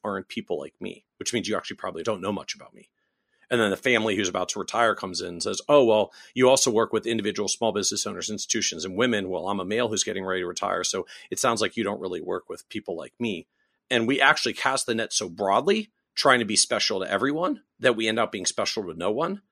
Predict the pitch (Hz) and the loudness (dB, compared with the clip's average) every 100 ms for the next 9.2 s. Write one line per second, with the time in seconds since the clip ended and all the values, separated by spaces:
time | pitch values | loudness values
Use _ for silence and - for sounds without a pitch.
0 | - 113 107 - 110 101 92 - 92 80 | 0 2 2 2 2 2 -2 -2 -4 -6
1 | 80 - 85 - - - _ _ _ _ | -8 -8 -10 -4 -2 -4 _ _ _ _
2 | - 104 95 131 107 113 92 92 92 98 | -2 0 2 0 2 0 0 -2 0 0
3 | 98 87 - 82 78 - 90 87 80 - | 0 -4 -4 -6 -4 -2 -2 -4 -6 -14
4 | - 87 87 - - 90 - 101 90 82 | -14 -10 -10 -6 -2 -2 -2 -4 -4 -10
5 | 78 _ - 110 101 - - - - 101 | -16 _ 0 4 4 2 -8 -6 -4 -6
6 | 90 92 - 95 92 - - - - 143 | -4 -6 -8 -6 -6 -8 -16 -12 0 6
7 | 156 170 120 123 110 135 117 104 - 107 | 6 6 2 -2 0 0 0 -2 -2 -2
8 | 98 95 85 82 82 - 95 - 64 - | -2 -4 -8 -10 -10 -8 -6 -6 -10 -18
9 | - | -18